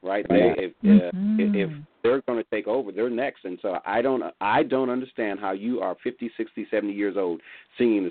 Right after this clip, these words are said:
Speaker 1: same types of music, uh, that only your, your age people are attracted to or, or like, and you have young people
Speaker 3: Mm-hmm.
Speaker 1: and, and, and you're not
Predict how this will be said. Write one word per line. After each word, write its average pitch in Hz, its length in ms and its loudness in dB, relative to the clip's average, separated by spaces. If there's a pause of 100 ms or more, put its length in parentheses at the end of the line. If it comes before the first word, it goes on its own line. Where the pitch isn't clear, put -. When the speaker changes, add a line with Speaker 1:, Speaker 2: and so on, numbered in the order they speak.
(100)
Speaker 1:
same 120 260 0
types 117 300 -2
of 113 80 -4
music, 90 380 -4 (100)
uh, 87 240 -6
that 92 160 -2 (240)
only 110 340 2
your, 110 280 2
your 104 360 2
age 104 160 -2 (160)
people 95 340 -6 (300)
are 95 140 0
attracted 113 540 -2
to 95 240 -2
or, 87 260 -2
or 87 180 -2
like, 95 380 0 (160)
and 95 400 -6
you 113 320 -2
have 101 320 0
young 104 260 0
people 90 340 0
Speaker 3:
Mm-hmm. 78 80 -8
Speaker 1:
and, 85 260 -8 (180)
and, 90 120 -8 (520)
and 92 240 -6
you're 110 140 2
not 104 220 -4